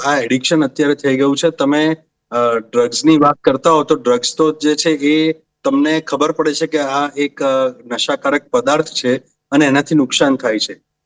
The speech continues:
મોબાઈલની તો લોકોને ખબર જ નથી પડતી કે આ એક લત છે અને એનાથી નુકસાન થાય છે.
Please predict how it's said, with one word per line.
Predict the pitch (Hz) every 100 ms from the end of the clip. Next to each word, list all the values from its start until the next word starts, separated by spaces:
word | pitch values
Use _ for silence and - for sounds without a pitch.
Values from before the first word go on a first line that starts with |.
| -
મોબાઈલની | 120 123 156 165 175
તો | 170 175
લોકોને | 156 165 185
ખબર | 180 147 143 190
જ | 190
નથી | 180 185
પડતી | 175 170 175
કે | 165
આ | 156
એક | 160 160
લત | 135 131 156 151
છે | - 175
અને | 160 156
એનાથી | 147 151 151
નુકસાન | 127 - 131 113
થાય | 104 92
છે. | -